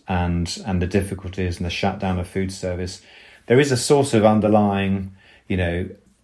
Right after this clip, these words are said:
excitement factor in the, in that things are always gonna be different from now on. So I think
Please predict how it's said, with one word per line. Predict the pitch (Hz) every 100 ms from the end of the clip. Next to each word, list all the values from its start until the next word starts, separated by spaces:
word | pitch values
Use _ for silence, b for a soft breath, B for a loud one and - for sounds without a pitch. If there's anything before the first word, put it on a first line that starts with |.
| 113
excitement | 110 117 110 104 92
factor | - 107 - 98
in | 95
the, | 95
in | 104
that | 101 -
things | 113 107
are | 104
always | 104 95
gonna | 98
be | 98
different | 107 104 92 92
from | 92
now | 90 92
on. | 101 85 82
So | - 92
I |
think | 95 104 -